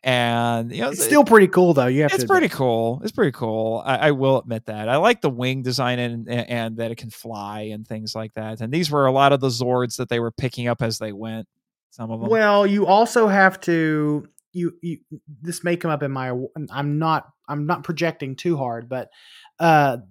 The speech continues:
Speaker 2: you also have to take into account that the Isis Megazord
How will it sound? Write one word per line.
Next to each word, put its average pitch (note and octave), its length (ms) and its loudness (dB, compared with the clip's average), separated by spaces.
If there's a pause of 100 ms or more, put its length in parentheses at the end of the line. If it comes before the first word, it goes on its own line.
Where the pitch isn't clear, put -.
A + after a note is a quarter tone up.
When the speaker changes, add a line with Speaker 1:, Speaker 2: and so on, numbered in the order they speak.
Speaker 2:
you E3 280 6
also G3 300 8
have E3+ 200 4
to D#3+ 60 -6
take D#3 240 2
into D3 200 0
account C3+ 400 -4
that B2 120 -14
the C3+ 140 -10
Isis D3+ 520 -6
Megazord B2+ 760 -10